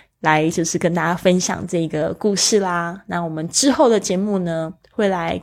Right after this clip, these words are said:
更来就是去深入研究这个生活的丰盛。那首先呢，在我们讲生活的丰盛呢，我们就不能忘记了要来讨论金钱。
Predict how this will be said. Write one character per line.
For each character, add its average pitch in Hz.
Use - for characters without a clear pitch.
更 208
来 175
就 196
是 196
去 202
深 220
入 214
研 160
究 185
这 170
个 160
生 254
活 185
的 220
丰 185
盛。 180
那 247
首 196
先 220
呢， 208
在 208
我 196
们 170
讲 -
生 208
活 202
的 180
丰 185
盛 185
呢， 170
我 160
们 156
就 170
不 196
能 170
忘 170
记 175
了 160
要 160
来 156
讨 -
论 165
金 190
钱。 -